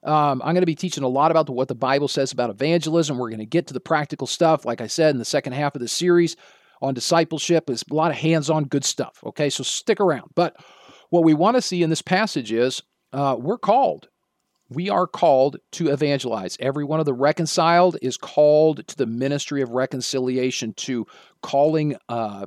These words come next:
people that aren't reconciled to reconciliation.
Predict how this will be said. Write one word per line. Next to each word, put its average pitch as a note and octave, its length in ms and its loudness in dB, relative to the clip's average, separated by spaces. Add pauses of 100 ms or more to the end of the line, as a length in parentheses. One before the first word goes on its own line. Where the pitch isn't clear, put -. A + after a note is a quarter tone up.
people D3+ 240 -2
that C3 180 0
aren't E3 360 0
reconciled A#2+ 960 -4
to E3 640 -4
reconciliation. D3+ 1040 -4